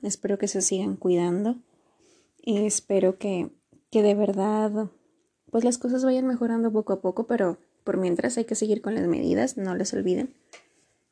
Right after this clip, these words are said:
Y pues bueno, en esta ocasión quisiera platicarles sobre algo que, que en una ocasión mientras daba clases un alumno me dijo, "Ay, ¿a poco eso existe?".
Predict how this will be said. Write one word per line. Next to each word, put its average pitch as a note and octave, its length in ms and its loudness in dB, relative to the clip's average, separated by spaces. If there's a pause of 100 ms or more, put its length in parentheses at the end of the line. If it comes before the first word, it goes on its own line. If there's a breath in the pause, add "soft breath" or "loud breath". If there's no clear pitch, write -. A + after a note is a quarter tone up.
(100)
Y C#4+ 140 6
pues C#4+ 160 4
bueno, C#4 180 6
en B3+ 60 2
esta B3+ 180 0
ocasión D4 460 4 (160)
quisiera A3+ 440 -2
platicarles A#3 580 0
sobre A3+ 480 2
algo A#3 540 4
que, G#3 400 -2 (840)
que - 80 2
en B3+ 60 4
una B3 160 4
ocasión A#3+ 440 2
mientras C4 300 2
daba G3+ 180 4
clases A#3 360 0
un A3+ 120 2
alumno A3 380 4
me G3 260 0
dijo, G3 600 0
"Ay, A3+ 380 -6
¿a A#3+ 100 -2
poco G#3 240 -2
eso G#3+ 140 2
existe?". A#3 520 0